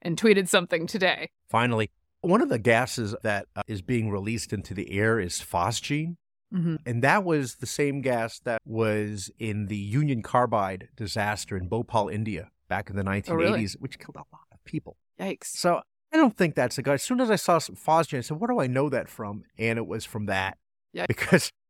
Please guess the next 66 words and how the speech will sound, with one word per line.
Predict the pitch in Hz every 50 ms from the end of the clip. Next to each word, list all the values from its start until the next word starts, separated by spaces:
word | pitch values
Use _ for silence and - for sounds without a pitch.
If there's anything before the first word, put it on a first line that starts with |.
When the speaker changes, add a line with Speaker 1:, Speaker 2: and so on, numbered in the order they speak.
| _
Speaker 2:
<laughs> | _ _ _ _ -
there | - 160 156 - - - -
was | 170 139 110 110
a, | 117 110 - _ _ _ _ _
in | - 139 131
my | 147 160 180
town, | - - 160 139 127 117
Tom's | - 143 139 131 127 110 95 120
River, | 131 127 113 107 104
you | 101 101
could | - 107 104
read | 120 120
the | 110 107
book | 87 117 - -
by | 110 98
Dan | 92 110 104 104 95
Fagan. | - - 117 120 104 107 101 - _ _ _ _ -
Ciba | - - - 170 156 127 107
Geigy | 98 113 110 113 113 - 107 101 95
was | 95 101 95 87 - -
a | - 101 98
chemical | - - 120 117 117 - - 95
plant, | - - - 104 92 85 - _ _ _ _ _ _ _ -
and | 104 101 101 101 101 107
they | 110 104 92
had | 95 101 98 98 95 98 95 92 - - -
contaminated | - _ - - 117 110 110 107 101 101 95 95 85
the | 92
soil. | - - - 110 104 98 90
And | 90 95
a | 101
lot | 117 139
of | -
people | - 131 95 104
got, | 95 101 92 - _ _ _ _ _ _ _ _ _ _ _ -
uh, | 104 101 - -
s-, | -
died | - - 113 98 98 123 127 117 -
from | - 110 92 95 -
Speaker 1:
Right. | 175 170 139 -
Speaker 2:
there. | 107 101 98
From | 95 - 101 95
ca-, | - - -
it's | 131 -
a | 151
cancer | - 202 226 202 - -
cluster. | - - 73 - - - - - -
Speaker 1:
Right. | 185 175 151 233
Speaker 2:
And | - 147
people | 185 240 208 240
are | 196
talking | - - 175 165 165 165
about | 151 - 160 156 -
that | 156
with | 160 165
East | 170 160 -
Palestine | - 214 254 262 - - - 113 104
now. | 95 71
Five, | - - 180 220 240 -
ten, | - 202 202 190
fifteen, | - - 190 - - 185
twenty | - - 185 170 170
years | 202 254 240 -
from | - 165 139
now, | 120 107 113 117
Speaker 1:
Right. | 139 151